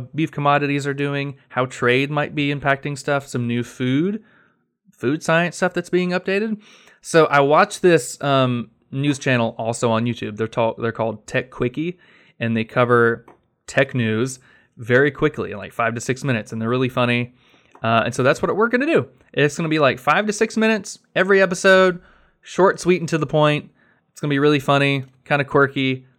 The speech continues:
We'll share you articles, videos, stuff like that. Um, and we'll also share what our friends on Instagram are doing, like Kylie, the Grateful Farm Wife, or Ag Aviation Adventures,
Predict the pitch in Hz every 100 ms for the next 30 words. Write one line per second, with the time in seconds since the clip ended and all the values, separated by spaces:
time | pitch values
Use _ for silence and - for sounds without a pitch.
0 | _ 127 120 139 131 131 120 123 123 131
1 | 131 123 123 127 123 123 120 127 123 117
2 | 117 120 113 - _ - - - 156 165
3 | 170 170 160 190 202 160 - 143 143 139
4 | 139 147 147 143 143 139 156 196 143 113
5 | 107 110 104 101 104 147 147 143 135 143
6 | 151 147 135 135 139 139 127 143 143 120
7 | 110 - 123 123 120 135 139 135 135 135
8 | 131 131 117 123 127 113 101 101